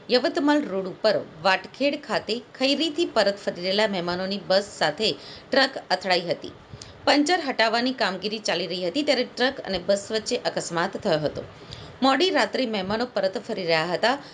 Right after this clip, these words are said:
ત્યારે રાલેગાંવ કલંબાર રોડ ઉપર વટખેડ ગામ પાસે સ્કૂલ બસનું ટાયર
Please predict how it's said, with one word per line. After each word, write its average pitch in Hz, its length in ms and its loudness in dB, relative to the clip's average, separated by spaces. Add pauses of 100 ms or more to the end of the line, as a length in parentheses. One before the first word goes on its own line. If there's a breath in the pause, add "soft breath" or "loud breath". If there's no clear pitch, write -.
(100)
ત્યારે 180 160 2
રાલેગાંવ 269 680 2
કલંબાર 285 500 2
રોડ 185 160 -2
ઉપર 175 340 2 (240)
વટખેડ 254 560 2
ગામ 175 240 2
પાસે 175 400 0
સ્કૂલ 294 440 -2
બસનું 214 360 0
ટાયર 190 320 0